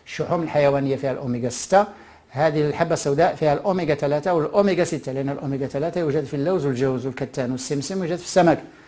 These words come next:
ولكن يوجد كذلك في الحبة السوداء، ويوجد معها حمض الأوميغا ستة. لماذا؟ لأن الجسم يحتاج قليل من حمض الأوميغا ستة.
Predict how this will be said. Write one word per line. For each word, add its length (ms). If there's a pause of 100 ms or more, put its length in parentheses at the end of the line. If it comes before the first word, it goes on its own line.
(400)
ولكن 320
يوجد 300
كذلك 360
في 100
الحبة 240
السوداء، 500
ويوجد 540
معها 360
حمض 300
الأوميغا 380
ستة. 220
لماذا؟ 300
لأن 300
الجسم 380
يحتاج 540
قليل 500
من 120
حمض 280
الأوميغا 400
ستة. 320